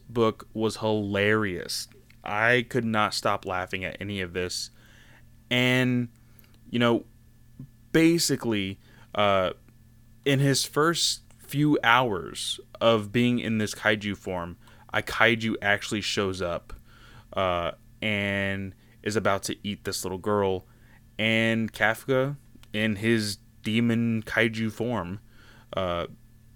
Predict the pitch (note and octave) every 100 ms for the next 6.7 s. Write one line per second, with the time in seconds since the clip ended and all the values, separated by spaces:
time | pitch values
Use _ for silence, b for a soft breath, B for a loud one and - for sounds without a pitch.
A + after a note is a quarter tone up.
0 | - - - - - - G2+ G2 - -
1 | - - A#2+ - C#3 F3 F#2 - - -
2 | A2 G#2+ F#2 A#2+ A#2+ A#2+ A#2 A#2+ A#2+ -
3 | b b b - A#2 A2+ - A2 C3+ C#3
4 | G2 F#2 G2 - - - C3 B2 A#2 A2
5 | - C3 G2+ - - - A2 G#2+ A2 F2+
6 | - - G2 G2 - F2